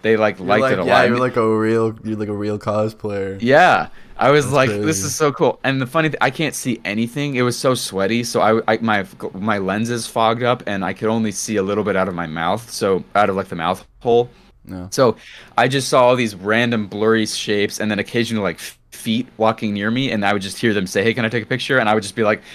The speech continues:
Speaker 1: I would just pose and, like, wave at people.
Speaker 2: You should have
Speaker 1: And
Speaker 2: started
Speaker 1: I could
Speaker 2: charging. You
Speaker 1: And
Speaker 2: should have been like,
Speaker 1: <laughs> I
Speaker 2: "Three bucks."
Speaker 1: Someone asked that. Someone asked how much for a
Speaker 2: Like, "Can
Speaker 1: picture,
Speaker 2: I
Speaker 1: and I was
Speaker 2: give
Speaker 1: like,
Speaker 2: you money?"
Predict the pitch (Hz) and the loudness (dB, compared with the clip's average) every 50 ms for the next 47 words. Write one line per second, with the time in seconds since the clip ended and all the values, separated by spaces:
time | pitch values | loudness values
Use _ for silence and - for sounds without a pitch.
0 | - - - 92 104 107 - 90 90 - - - - 139 131 131 123 123 117 117 | -20 -4 0 2 2 2 0 -6 -12 -12 -14 -2 4 6 6 6 6 4 2 -2
1 | 104 95 92 - _ _ - 87 95 98 107 110 110 - - - 113 107 - 113 | -4 -4 -6 -8 _ _ -8 -2 0 2 2 2 2 0 -4 -4 -6 -4 -2 -2
2 | 107 107 107 107 - 107 101 - - 113 110 110 104 - 113 113 98 95 95 113 | -2 -2 -2 -4 -6 -8 -8 -6 -6 -4 -4 -2 0 0 2 2 2 0 0 0
3 | 131 - 101 98 131 95 98 98 92 92 101 101 107 - _ _ _ _ _ _ | 0 0 -2 -4 -4 -4 -4 -10 -10 -10 -12 -12 -14 -18 _ _ _ _ _ _
4 | _ _ _ _ 123 120 123 139 156 - - 220 - 208 196 196 214 180 202 208 | _ _ _ _ -10 -4 -2 0 0 0 -2 -4 -6 -2 2 4 4 6 6 6
5 | 214 - 110 107 202 214 98 95 - - 196 196 208 247 254 220 - - - 135 | 4 4 2 0 0 0 -2 -2 0 2 2 4 6 4 4 4 2 0 0 0
6 | 165 190 226 220 - - - - 135 107 98 92 - - - 170 202 190 156 113 | 2 2 2 2 -2 -4 0 2 2 4 2 2 0 -4 -2 0 2 2 2 4
7 | 131 165 202 - - 139 139 143 135 143 156 139 - - 131 110 113 - 143 165 | 4 2 2 0 0 0 0 0 2 -2 -4 -4 -4 -6 -6 -6 -4 -4 -4 -2
8 | - 277 - - - 208 - 214 233 262 269 269 262 226 202 196 254 269 269 | -2 -2 -2 0 0 0 -2 -2 -2 -2 -2 -4 -4 -6 -6 -6 -8 -10 -12